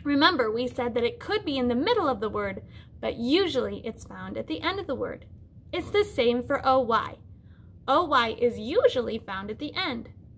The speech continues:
but sometimes it can be found in the middle or even at the beginning.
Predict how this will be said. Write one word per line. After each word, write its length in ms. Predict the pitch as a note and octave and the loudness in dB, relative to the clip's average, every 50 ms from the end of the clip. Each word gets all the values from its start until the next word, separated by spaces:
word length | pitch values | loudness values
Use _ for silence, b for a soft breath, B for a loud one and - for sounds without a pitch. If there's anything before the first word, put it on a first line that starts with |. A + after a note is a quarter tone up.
| - | -14
but 160 | - - - - | -14 -12 -10 -6
sometimes 640 | - - D#4 E4 E4+ D#4 - - F#3+ F#3 F#3 - | 0 2 4 4 4 2 -2 -6 -10 -10 -10 -10
it 100 | G3 - | -10 -8
can 100 | - A3 | -8 -8
be 120 | G#3+ G#3 | -8 -8
found 260 | G3+ - F#3+ F3+ F3+ F#3+ | -8 -8 -8 -8 -8 -8
in 120 | G3 G3+ | -8 -8
the 80 | G3+ G3+ | -6 -4
middle 380 | G3+ G#3 G#3+ C4+ D#4+ F4+ B B B B - - | -2 -2 -2 -2 -2 -4 B B B B -20 -16
or 120 | - - - | -14 -12 -6
even 260 | - F#4+ A4 A#4 G4+ | -6 -4 -4 -4 -4
at 80 | E4 - | -4 -4
the 60 | B3+ | -6
beginning. 520 | A3+ G#3+ G3+ - B3+ F4 G4+ E4+ C4+ - | -6 -8 -6 -4 -4 -4 -2 -4 -6 -8